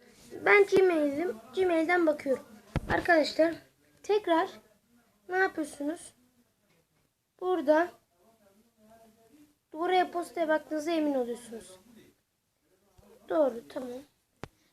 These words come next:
Sonra buradan ne yapıyorsunuz biliyor musunuz arkadaşlar? Şurada şöyle bir şey var. Bunu üstten aşağı doğru hep böyle çekip sayfa yenilenecek.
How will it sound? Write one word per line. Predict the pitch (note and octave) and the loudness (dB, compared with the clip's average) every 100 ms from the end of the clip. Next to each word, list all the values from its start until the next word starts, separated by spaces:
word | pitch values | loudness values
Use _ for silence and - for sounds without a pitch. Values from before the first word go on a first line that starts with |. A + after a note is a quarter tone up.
| _ | _
Sonra | - F#4 F4 D4 | -6 0 0 2
buradan | F#4 F#4 D4 E4 F4+ | 4 4 4 2 2
ne | F#4+ | 2
yapıyorsunuz | F4 E4 C4 - B3 B3 | 2 2 -8 -12 -10 -6
biliyor | D4+ C4+ | -4 -4
musunuz | A#3 A#3+ | -6 -16
arkadaşlar? | B3 A3+ A3+ - G#3+ - _ _ _ _ _ | -16 -16 -16 -16 -18 -20 _ _ _ _ _
Şurada | - - F#4 F#4+ - - _ _ _ _ _ _ _ _ _ _ | -16 -10 -4 0 -2 -4 _ _ _ _ _ _ _ _ _ _
şöyle | - - F#4 F4+ E4+ | -20 -8 -4 -4 -4
bir | |
şey | - E4 - | -4 0 -2
var. | G#3 - - _ _ _ _ _ _ _ - | -4 -16 -20 _ _ _ _ _ _ _ -8
Bunu | F4 F#4 G#4 B4 B4+ _ _ _ _ _ _ _ _ _ _ | 0 4 6 6 2 _ _ _ _ _ _ _ _ _ _
üstten | E4+ D#4 - G#4+ | -16 -14 -4 0
aşağı | G4 F#4 - G4+ G4 E4 | 2 0 2 4 6 6
doğru | F4+ F#4 | 2 2
hep | F#4+ G4 | 2 -2
böyle | F#4 F#4 F4+ | -2 -2 -2
çekip | G4 F#4+ G#4 B4 _ _ _ _ _ _ _ | -4 -2 -2 -4 _ _ _ _ _ _ _
sayfa | _ E4+ E4 F4+ | _ -2 -2 -2
yenilenecek. | E4 D4 C#4 C4+ B3 A#3 | -2 -2 -2 -2 -4 -8